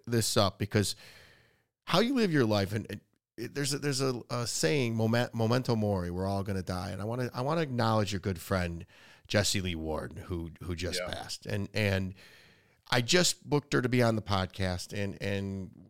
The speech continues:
Speaker 1: we unfortunately aren't gonna be able to do that. And I, take a minute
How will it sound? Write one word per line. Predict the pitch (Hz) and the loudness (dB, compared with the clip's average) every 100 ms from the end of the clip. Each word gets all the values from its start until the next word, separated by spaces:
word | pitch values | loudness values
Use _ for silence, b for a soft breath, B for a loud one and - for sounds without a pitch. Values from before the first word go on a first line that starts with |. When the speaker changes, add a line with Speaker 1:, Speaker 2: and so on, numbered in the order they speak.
| - | -4
Speaker 1:
we | 110 | 0
unfortunately | 104 - 98 98 92 | 2 2 2 2 0
aren't | 90 | 0
gonna | 92 92 | -2 -2
be | 90 | -4
able | |
to | 85 | -4
do | 95 90 | -6 -4
that. | 90 87 - | -2 -4 -6
And | 95 92 - | -6 -6 -6
I, | 120 _ _ | -10 _ _
take | - 220 269 | 0 0 4
a | 233 | 4
minute | 113 104 104 104 | 4 4 2 0